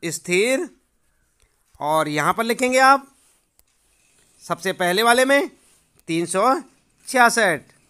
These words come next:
ठीक है। और दूसरे वाले में क्या लिखेंगे आप, दूसरे वाले में लिखेंगे, ध्यान दें, दूसरे वाले में लिखेंगे घूर्णन, ठीक है।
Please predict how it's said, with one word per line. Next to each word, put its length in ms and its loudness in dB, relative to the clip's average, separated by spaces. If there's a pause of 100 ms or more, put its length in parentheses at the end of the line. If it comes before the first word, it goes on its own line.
(180)
ठीक 200 -6
है। 240 0 (1040)
और 400 2 (180)
दूसरे 320 -6
वाले 220 0
में 100 -4
क्या 120 0
लिखेंगे 320 0
आप, 220 2
दूसरे 300 -6
वाले 240 -2
में 100 -4
लिखेंगे, 640 -2 (1000)
ध्यान 300 -2
दें, 460 -2
दूसरे 260 -6
वाले 220 -2
में 120 -6
लिखेंगे 400 -2
घूर्णन, 800 -2 (580)
ठीक 180 -8
है। 240 0